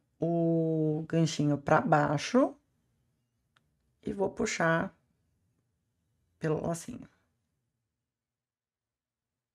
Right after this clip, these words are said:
E daí você meio que automaticamente vira a agulha de novo pra cima, porque vo-, a gente começa com ela virada pra cima.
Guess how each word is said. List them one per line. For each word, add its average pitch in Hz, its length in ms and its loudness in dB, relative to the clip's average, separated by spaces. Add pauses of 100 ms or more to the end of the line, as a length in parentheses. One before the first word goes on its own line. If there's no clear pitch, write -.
(1200)
E - 40 -6
daí 170 200 2
você 190 360 2
meio 185 280 0
que - 80 0
automaticamente 190 760 -2
vira 190 600 2 (640)
a 190 120 0
agulha 180 460 0
de 185 220 -2
novo 170 680 0 (220)
pra 190 200 0
cima, 147 720 -2 (960)
porque - 280 -10
vo-, 143 200 -6
a - 80 -6
gente 135 200 -4
começa 139 380 -2
com 156 140 0
ela 143 160 2
virada 143 320 -2
pra 175 160 -2
cima. 120 420 -12